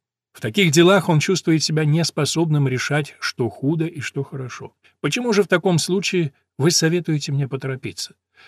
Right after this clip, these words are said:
Тут улыбнулся Рио. «Возможно, потому, что и мне тоже хочется сделать что-нибудь для счастья». На другой день они уже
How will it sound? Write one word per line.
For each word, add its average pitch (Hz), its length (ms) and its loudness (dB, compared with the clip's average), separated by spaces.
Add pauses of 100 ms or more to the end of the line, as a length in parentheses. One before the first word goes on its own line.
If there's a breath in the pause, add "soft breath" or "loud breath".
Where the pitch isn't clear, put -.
(320 soft breath)
Тут 131 180 -2
улыбнулся 127 460 0
Рио. 107 280 -6 (540 soft breath)
«Возможно, 123 540 0
потому, 135 480 0 (180)
что - 200 -8
и 117 60 -2
мне 123 220 -2
тоже 110 320 -2
хочется 107 480 -4
сделать 104 400 -8
что-нибудь 98 600 -10
для 101 180 -8
счастья». - 460 -10 (1200)
На 165 80 6
другой 233 300 6
день 214 240 6
они 190 200 6
уже 170 480 4